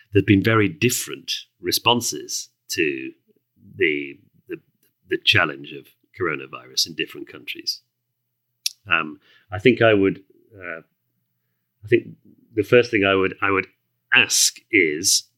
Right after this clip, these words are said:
um, how have you been communicating with people so far? I'd wanna get some context about, about how they, they've been handing out news, um, normally.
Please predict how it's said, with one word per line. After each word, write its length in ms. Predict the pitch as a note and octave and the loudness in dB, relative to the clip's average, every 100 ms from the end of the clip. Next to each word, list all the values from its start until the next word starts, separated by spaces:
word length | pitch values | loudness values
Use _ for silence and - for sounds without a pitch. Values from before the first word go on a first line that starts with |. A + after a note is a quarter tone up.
| - | -2
um, 180 | G2 F#2 G2 | 0 2 2
how 240 | A2+ G#2 | 4 4
have 100 | F2+ | 2
you 160 | G2 F#2 | 0 -2
been 140 | F#2+ | -4
communicating 680 | G2+ F#2+ F2+ F#2+ F2+ F#2 E2+ | -2 -2 -2 -2 -4 -4 -6
with 180 | E2+ - | -8 -8
people 440 | F2+ - E2 D#2+ | -12 -8 -6 0
so 220 | - E2+ | 2 2
far? 220 | D#2 - - | -2 -12 -18
I'd 80 | D2+ | -10
wanna 180 | F2 E2+ | -8 -8
get 200 | E2+ - | -8 -8
some 160 | - - | -10 -6
context 520 | F2+ D#2+ D#2+ - - | -6 -6 -10 -20 -12
about, 340 | D#2+ D#2 D#2 - | -10 -10 -14 -18
about 300 | E2 E2 D#2+ | -12 -10 -2
how 180 | F#2 E2+ | -2 -2
they, 280 | E2+ E2 E2+ | -2 -4 -4
they've 140 | F2+ | -6
been 140 | E2 E2 | -6 -8
handing 340 | - E2+ D#2+ D#2 | -8 -6 -8 -12
out 120 | D#2 | -10
news, 420 | F2 D#2+ D#2+ - - _ - F#2 | -8 -8 -8 -14 -18 _ -20 -18
um, 160 | D#2+ D#2+ | -16 -6
normally. 460 | F2 D#2 C2 - | -6 -6 -12 -16